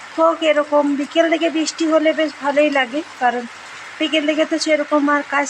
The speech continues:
থাকে না। সকাল থেকে বৃষ্টি হলে তখন এই বাসি কাজ থাকে, কাচা, উম, তারপরে রান্না করা, ছেলে মেয়ে স্কুল যায়, তখন একটু ঝামেলা লাগে। আর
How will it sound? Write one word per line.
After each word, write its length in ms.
থাকে 220
না। 200
সকাল 380
থেকে 240
বৃষ্টি 340
হলে 220
তখন 320
এই 200
বাসি 280
কাজ 260
থাকে, 380
কাচা, 440
উম, 160
তারপরে 340
রান্না 460
করা, 260
ছেলে 260
মেয়ে 240
স্কুল 320
যায়, 260
তখন 320
একটু 260
ঝামেলা 480
লাগে। 320
আর 220